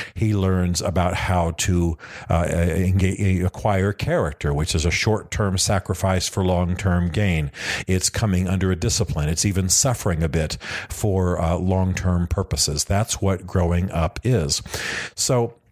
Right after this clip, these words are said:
he's fine now to be quote unquote immature because that's his job description. His job description is to be imma-, immature. He's six months old,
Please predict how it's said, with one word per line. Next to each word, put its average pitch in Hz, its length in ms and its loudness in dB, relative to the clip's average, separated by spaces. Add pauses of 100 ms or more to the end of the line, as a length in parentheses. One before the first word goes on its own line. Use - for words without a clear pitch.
(300)
he's - 360 0
fine 160 360 0
now 113 320 2
to - 160 -2
be 98 200 0
quote 101 240 0
unquote 98 320 0
immature 113 580 0
because 131 300 -2
that's 143 240 0
his 131 160 0
job 151 320 0
description. - 480 0
His 127 220 0
job 175 360 -2
description 92 460 0
is 82 120 2
to 80 100 0
be 85 100 2
imma-, 87 340 2
immature. 101 520 2 (300)
He's 165 360 0
six - 500 0
months 95 380 2
old, 104 480 -2